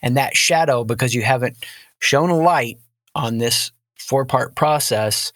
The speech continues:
then comes back to bite you later. You know, they have that remorse, they have that, "Oh, did I just get swept away and make a decision here?" And so you're not, you're not, I think people could mishear it and say,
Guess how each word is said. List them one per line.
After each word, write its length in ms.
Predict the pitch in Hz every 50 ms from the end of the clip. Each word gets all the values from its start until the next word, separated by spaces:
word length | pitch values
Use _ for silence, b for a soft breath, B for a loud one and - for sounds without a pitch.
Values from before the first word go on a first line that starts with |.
| B B B B
then 220 | 139 131 131 123
comes 320 | 123 - - 139 131 123 -
back 240 | - 135 123 117 -
to 100 | 135 117
bite 280 | 113 123 120 117 110
you 180 | - 123 120 117
later. 560 | 120 151 170 175 139 127 110 104 101 - _ _ _ _ - 214
You 120 | 160 151 113
know, 180 | 110 107 107
they 200 | 147 127 127 120
have 200 | 113 120 120 -
that 180 | 120 110 - -
remorse, 600 | 123 117 120 127 131 131 127 120 123 - - -
they 140 | - 117 107
have 240 | 110 113 107 107 -
that, 300 | 117 107 - - - - B B B B B B B B
"Oh, 200 | - 127 120 120
did 140 | 110 120 113
I 80 | 113 113
just 240 | 107 110 104 -
get 160 | - - - -
swept 300 | - - 120 120 - 120
away 200 | 110 117 117 113
and 120 | 113 110
make 160 | 110 104 -
a 40 | 104
decision 480 | - 101 - - 127 123 127 123 113 104
here?" 280 | 101 110 107 107 104 101
And 160 | 104 104 -
so 280 | - - 117 120 110 B B B B B
you're 80 | - 143
not, 200 | 185 208 - - _ - B B B B B B B B B B _ _ _
you're 120 | - 139 139
not, 240 | 151 151 147 - - -
I 80 | - 139
think 180 | 131 165 165
people 220 | - 156 139 139 131
could 100 | 139 117
mishear 500 | 123 131 120 - - - 208 285 320 233
it 140 | 170 - - -
and 120 | 139 135
say, 220 | 127 - 151 143